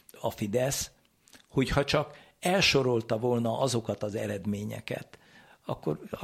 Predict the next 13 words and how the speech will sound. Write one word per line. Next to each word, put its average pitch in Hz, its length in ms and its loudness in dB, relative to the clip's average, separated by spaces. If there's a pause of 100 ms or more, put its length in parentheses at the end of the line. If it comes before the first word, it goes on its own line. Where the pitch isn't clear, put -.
(300)
bár - 160 2
akkor 120 320 -2
kétharmada - 680 -10
lehetett 120 480 -14
volna. 117 420 -12 (440)
Ehelyett 143 680 0
be-, 151 260 4
belementek 123 840 0
a, 113 260 -4 (240)
a, - 80 -2
a 107 680 0 (300)
negatív 143 560 0
kampányba, 101 680 -4